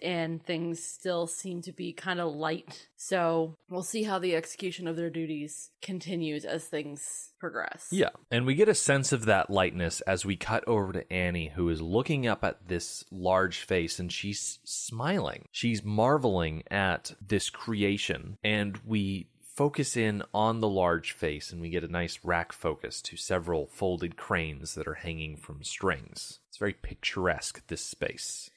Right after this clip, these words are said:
Speaker 2: because there doesn't seem to be any malevolence to it yet.
Speaker 1: In about ten seconds or so, Harry is going to instruct Annie to show more childlike wonder for the
Speaker 2: Mm-hmm.
Speaker 1: camera. This is the face that he's looking for, but the cameraman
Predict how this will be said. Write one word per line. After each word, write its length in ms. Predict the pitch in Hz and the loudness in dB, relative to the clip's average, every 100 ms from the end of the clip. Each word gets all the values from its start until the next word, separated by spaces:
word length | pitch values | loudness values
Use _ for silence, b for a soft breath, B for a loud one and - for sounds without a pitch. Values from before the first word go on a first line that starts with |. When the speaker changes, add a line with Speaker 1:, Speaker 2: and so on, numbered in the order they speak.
| - | -12
Speaker 2:
because 220 | 85 87 | -8 -4
there 140 | 101 | -2
doesn't 280 | 90 98 95 | 0 0 -2
seem 200 | - 95 | -8 -8
to 60 | 87 | -8
be 200 | 80 90 | -2 0
any 360 | 82 80 78 - | 0 0 -6 -8
malevolence 800 | - 101 92 92 87 82 71 - | 0 2 4 4 4 -2 -2 -6
to 220 | - - 82 | -4 0 0
it 100 | 73 | -2
yet. 500 | - 85 82 - - - | -8 -2 -2 -4 -14 -4
Speaker 1:
In 80 | 285 | 0
about 280 | 330 381 - | 4 4 2
ten 220 | - 233 | 0 -2
seconds 340 | 220 220 226 214 | 0 -2 -2 -4
or 60 | 226 | -4
so, 400 | - 220 214 - 190 | 2 2 2 -2 -2
Harry 300 | 233 262 285 | 2 2 2
is 100 | 262 | 0
going 200 | 233 226 | 0 0
to 100 | 214 | 0
instruct 380 | 208 196 208 202 - | -2 -2 -2 -2 -8
Annie 300 | 165 170 190 | -8 -6 -10
to 140 | 170 | -10
show 260 | - 190 175 | -6 -4 -2
more 300 | 170 165 165 | -2 -4 -4
childlike 720 | - 156 151 156 151 151 - | -2 0 0 0 -4 -6 -8
wonder 440 | 147 151 180 226 - | -6 -4 -4 -4 -2
for 80 | |
the 80 | 123 107 | 0 2
Speaker 2:
Mm-hmm. 40 | 120 | 0
Speaker 1:
camera. 540 | 165 160 165 214 262 - | -2 -4 -2 -2 -2 -2
This 240 | 233 339 | 0 2
is 140 | 349 285 | 0 0
the 100 | 285 | 0
face 280 | 254 226 | 2 2
that 100 | - | 0
he's 180 | 185 190 | -6 -6
looking 300 | 175 175 170 | -6 -8 -10
for, 400 | 160 139 - - _ | -8 -8 -8 -12 _
but 120 | 233 | -2
the 60 | 247 | -2
cameraman 760 | - 285 294 294 254 226 208 | -2 -2 0 2 2 0 0